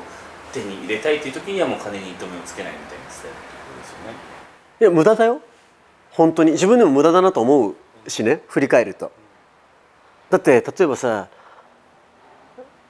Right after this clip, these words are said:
Speaker 2: ランボルギーニって大体五六千万するじゃん。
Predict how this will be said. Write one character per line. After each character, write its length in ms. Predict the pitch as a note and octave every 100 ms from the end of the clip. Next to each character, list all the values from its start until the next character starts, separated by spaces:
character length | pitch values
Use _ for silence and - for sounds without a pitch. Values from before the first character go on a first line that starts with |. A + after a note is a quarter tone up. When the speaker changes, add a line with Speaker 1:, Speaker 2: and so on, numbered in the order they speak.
| _ -
Speaker 2:
ラ 100 | F3+
ン 80 | A3
ボ 100 | B3
ル 80 |
ギ 100 | G#3+
ー 40 | A3+
ニ 80 | C3+
っ 40 |
て 340 | - G#2 F#2 - _ _ _ -
大 140 | D#3
体 100 | D#3+
五 120 | C#3+ D3+
六 120 | F3
千 180 | A#3 G#3+
万 140 | A#2
す 140 | -
る 80 | A2
じ 80 |
ゃ 40 |
ん。 20 | F#2